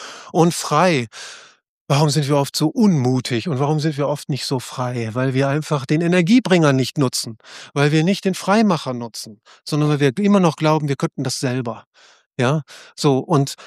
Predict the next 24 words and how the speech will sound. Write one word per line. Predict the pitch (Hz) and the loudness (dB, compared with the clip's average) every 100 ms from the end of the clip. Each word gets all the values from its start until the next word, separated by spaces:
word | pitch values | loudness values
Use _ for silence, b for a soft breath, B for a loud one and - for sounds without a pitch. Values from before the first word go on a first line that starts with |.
| B | B
wenn | 156 | -2
ich | 151 | 0
das | 160 139 | 0 0
sehe, | 180 175 | 0 0
dass | 151 | -2
sie | - | -2
das | 147 - | -4 -4
getan | 143 139 151 156 | -4 0 0 0
haben, | 131 | -2
da | 120 | 0
bebte | 143 165 - | 0 0 -2
die | 127 123 | -6 -2
Erde, | 123 127 113 | 0 0 0
das | 120 - | -2 -2
hätte | 135 | -2
ich | 131 | -2
auch | 127 - | -4 -4
gern | 113 120 | -6 -6
mal. | 113 | -8
Ich | 120 | -4
bete | - 143 - 135 | 0 0 2 -2
und | 123 117 | 0 0
dann | 117 | 0
macht's, | 120 - | 0 -2